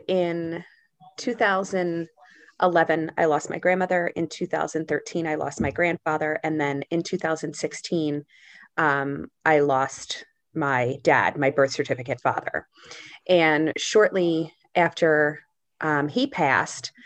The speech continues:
I, my husband actually got a phone call, uh, about someone in his family who had taken the Ancestry D N A test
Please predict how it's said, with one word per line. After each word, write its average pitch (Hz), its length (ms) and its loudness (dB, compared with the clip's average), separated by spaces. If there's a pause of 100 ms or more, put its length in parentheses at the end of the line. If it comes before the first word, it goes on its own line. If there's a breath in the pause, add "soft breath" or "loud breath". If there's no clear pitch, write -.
(320 loud breath)
I, 151 720 0 (880)
my 156 120 4
husband 165 300 4
actually 151 320 0
got 143 140 2
a 139 40 2
phone 143 240 0
call, 131 400 0 (120)
uh, 147 280 0
about - 280 0
someone 151 240 2
in 143 100 0
his 147 220 2
family 131 560 -4
who 156 100 0
had 139 140 0
taken 147 260 2
the 156 140 -2
Ancestry 143 400 -2
D 147 180 -2
N 139 80 2
A 113 120 2
test 123 440 -2